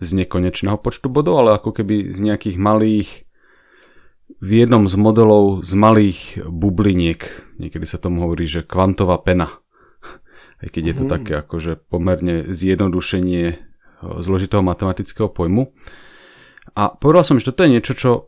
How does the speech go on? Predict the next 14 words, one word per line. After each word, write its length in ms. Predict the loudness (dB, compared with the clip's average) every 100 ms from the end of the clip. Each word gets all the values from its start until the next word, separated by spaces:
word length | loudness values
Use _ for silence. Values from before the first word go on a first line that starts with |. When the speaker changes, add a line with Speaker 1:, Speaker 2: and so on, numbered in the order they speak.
| _
Speaker 1:
prekvapivo 720 | -2 -2 0 -2 0 0 0
sa 240 | 0 -2 -2
objavilo 640 | 2 2 2 2 2 0
veľmi, 320 | 2 4 6
veľmi 240 | 6 4 4
dávno 320 | 2 2 2
vo 140 | 0 -4
fyzike, 480 | -6 -6 -4 -6
v 40 | -4
podstate 340 | -6 -4 -4
s 100 | -2
nástupom 460 | 0 0 0 0 0
kvantovej 480 | 0 0 0 0 0
mechaniky. 720 | 0 -2 -4 -2 0 -2 -4